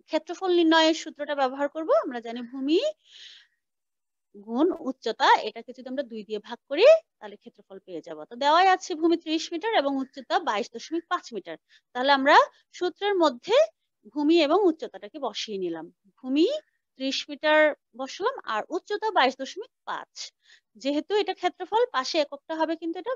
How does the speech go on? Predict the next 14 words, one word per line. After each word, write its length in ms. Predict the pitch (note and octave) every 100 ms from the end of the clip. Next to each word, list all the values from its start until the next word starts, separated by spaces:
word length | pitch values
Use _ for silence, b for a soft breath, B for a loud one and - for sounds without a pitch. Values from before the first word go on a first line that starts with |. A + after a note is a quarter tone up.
| D4+
বর্গ 280 | G3+ G3+ G3+ G#4+ D5 _
মিটার। 300 | G3+ E3 D3 _ _ _ _
তাহলে 220 | A3 A3+
ত্রিশ 400 | - - E4+ G#4 - _ _ _ _ _ _ _ D#4+
কে 40 |
আমরা 220 | E4 D4+ E4
বাইশ 420 | A#3 A3+ G#3+ A3+ -
দশমিক 360 | A#3 - E4 E4+
পাঁচ 180 | A#3+ A#3 -
দিয়ে 140 | A3
গুণ 220 | G#3 D4+ F#4
করলে 220 | F4 D#4
আমরা 180 | A#3+ A#3+
পাবো 280 | - A#3